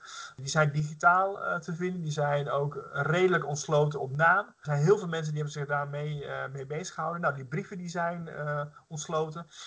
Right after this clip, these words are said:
En het laatste project was dat wij de boeken van de bedelaars, dus,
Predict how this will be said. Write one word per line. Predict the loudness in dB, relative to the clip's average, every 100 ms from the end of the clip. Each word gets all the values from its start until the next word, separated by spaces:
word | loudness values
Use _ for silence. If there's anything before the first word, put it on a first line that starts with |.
| -14
En | -6 -4
het | -4 4
laatste | 4 4 0
project | -6 -2 -2 -2
was | -4
dat | -2 -2
wij | 0 2 0 -4 -8
de | -4 0 0 0 _ -20 -20 -18 -10
boeken | -6 -4
van | -4 -2
de | -4
bedelaars, | -2 0 0 4 6 6 2 -8 -12
dus, | -12 -12